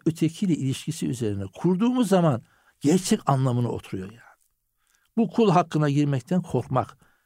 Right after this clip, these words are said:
En temel felsefe bu. Şimdi bunu bildiğimiz zaman mesela ben şimdi, e, şunu her zaman söylüyorum hocam. Bizim şöyle bir zaafımız var. E,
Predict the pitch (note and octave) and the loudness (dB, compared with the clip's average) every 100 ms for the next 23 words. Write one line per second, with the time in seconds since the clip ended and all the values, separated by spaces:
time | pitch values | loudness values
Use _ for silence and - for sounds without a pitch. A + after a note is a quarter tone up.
0 | _ _ - C#3 A#2+ - G#2 G2+ - G2 | _ _ -4 -2 -2 -4 -4 -4 -6 -8
1 | - - - _ _ _ _ _ _ _ | -8 -12 -14 _ _ _ _ _ _ _
2 | - - G#3+ A2 G#3+ D4 G#3+ F#3+ F#3 F3 | -12 -2 0 2 2 4 2 2 2 2
3 | E3 C3 C3 C3+ F#3 G#3+ F#3+ _ _ _ | 2 0 0 2 4 2 0 _ _ _
4 | G3+ F#3+ F3+ F3+ F#3 F3+ D#3+ F3+ E3 _ | -4 0 2 2 2 0 -2 -2 -4 _
5 | _ _ _ _ _ D3+ C#3+ C3 - _ | _ _ _ _ _ 0 2 0 -4 _
6 | _ _ _ _ _ _ - - F#3 F#3 | _ _ _ _ _ _ -8 0 4 4
7 | D#3 C#3 A#2+ C#3 A#2 G#2 B2+ D#3+ - _ | 4 0 0 0 -2 -2 -4 -8 -12 _
8 | _ _ _ _ _ _ _ - _ _ | _ _ _ _ _ _ _ -20 _ _
9 | - F#3 G#3 F3 D#3+ - E3 D3+ C3 A#2 | -4 0 2 0 -2 0 2 2 2 2
10 | A2 A2+ G2+ - - _ _ _ _ _ | 0 -6 -8 -10 -20 _ _ _ _ _
11 | _ _ _ _ _ - B2 A2 G#2+ | _ _ _ _ _ -2 0 0 -4